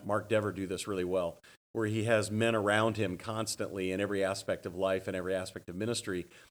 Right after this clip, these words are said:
and he pours his life into them. And we use interns here at our church, and we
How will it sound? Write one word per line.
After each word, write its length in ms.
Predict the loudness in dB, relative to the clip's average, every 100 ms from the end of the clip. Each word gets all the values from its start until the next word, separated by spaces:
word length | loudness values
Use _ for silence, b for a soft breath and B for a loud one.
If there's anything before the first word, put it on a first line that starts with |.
| _ -2
and 100 | 0
he 60 | 2
pours 320 | 4 4 4
his 160 | 0
life 260 | 0 0 0
into 220 | -4 -4
them. 260 | -2 -2 -2
And 100 | -2
we 120 | 0
use 480 | 2 4 4 0 -6 0
interns 520 | 0 2 0 0 0
here 260 | 2 4 4
at 80 |
our 140 | 6 4
church, 400 | 2 -2 -2 -4
and 120 | -4 -2
we 180 | -2